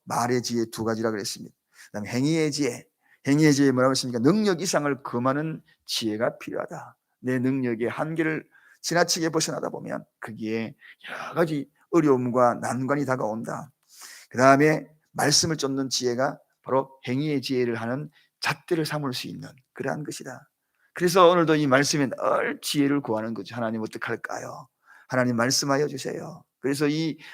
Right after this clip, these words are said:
말씀 듣는 가운데 여러분에게 꼭꼭 꼬집어서 "아, 저게 내 말씀이구나." 하고 적용해 나갈 때에 우리는 행위의 지혜를 유익하게, 유익하게, 그리고 또 그런 모든 모습들을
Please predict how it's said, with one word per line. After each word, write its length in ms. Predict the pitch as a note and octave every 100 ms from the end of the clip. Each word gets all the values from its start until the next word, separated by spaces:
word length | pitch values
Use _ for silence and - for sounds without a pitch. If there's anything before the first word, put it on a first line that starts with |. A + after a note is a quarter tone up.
| -
말씀 640 | B2 C#3+ - D#3 D#3 C#3+
듣는 400 | - C#3 C#3+ D#3+
가운데 440 | D#3 B2+ C#3 C#3+ C3+
여러분에게 380 | C#3+ C3 C3+ C3+
꼭꼭 640 | - G#2+ G#2 G#2+ G#2+ D3+
꼬집어서 600 | D#3 E3+ G3 D#3 C3 G2
"아, 360 | - - A#3 G3+
저게 200 | - D3+
내 120 | C#3
말씀이구나." 680 | D3+ C#3+ - B2+ - - - _ _ _
하고 180 | - C3
적용해 400 | D3 C#3 D3 A#2+
나갈 280 | A2+ A#2+ A2+
때에 420 | B2 F3 D#3 G#2 - -
우리는 240 | E3+ G#3 F#3
행위의 440 | E3+ F#3+ A3 F#3
지혜를 640 | - D#3 C3 G#2+ C3+ G#2+ - - -
유익하게, 640 | D3+ A3+ F3 - - - - _ _ _ -
유익하게, 640 | E3+ D3 - A#2 A2+ D3+ - _ - _
그리고 600 | D3+ E3 F3+ D3+ E3 - - -
또 280 | C3+ G#2+ F#2+ -
그런 260 | G#3+ G3 E3
모든 300 | D#3 E3 D#3+
모습들을 640 | D#3 D#3+ - - C3 B2